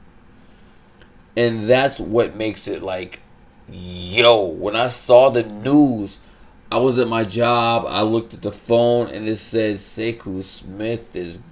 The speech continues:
gone." I said, "God." I won't say what I said. <sighs>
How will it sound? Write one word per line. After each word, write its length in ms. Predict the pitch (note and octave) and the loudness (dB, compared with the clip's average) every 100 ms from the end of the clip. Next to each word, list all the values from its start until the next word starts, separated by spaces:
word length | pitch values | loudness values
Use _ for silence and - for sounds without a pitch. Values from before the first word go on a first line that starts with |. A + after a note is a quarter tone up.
| - | -8
gone." 480 | A2+ A#2+ A#2 A2+ G#2+ | -4 -2 -2 -4 -8
I 140 | A2 | -10
said, 420 | - G2 F2+ - - - - - - _ - | -10 -10 -10 -12 -20 -20 -20 -20 -20 _ -16
"God." 1040 | C3 C3 A#2+ A2 G#2 - C2+ - - - - - - - - _ - - - - - - | -14 -12 -14 -14 -16 -16 -14 -14 -16 -20 -20 -20 -20 -20 -20 _ -20 -20 -20 -20 -20 -4
I 80 | - | 0
won't 220 | C#3 D3+ | 2 2
say 200 | - D3 | 2 0
what 140 | C3 G#2 | 2 -2
I 80 | |
said. 380 | F#2+ - F2 - - - - - - - _ - - - - - - - - - - - - - - | -4 -8 -8 -10 -16 -20 -20 -20 -20 -20 _ -20 -20 -20 -20 -20 -20 -20 -20 -20 -20 -20 -20 -20 -18
<sighs> 80 | - | -10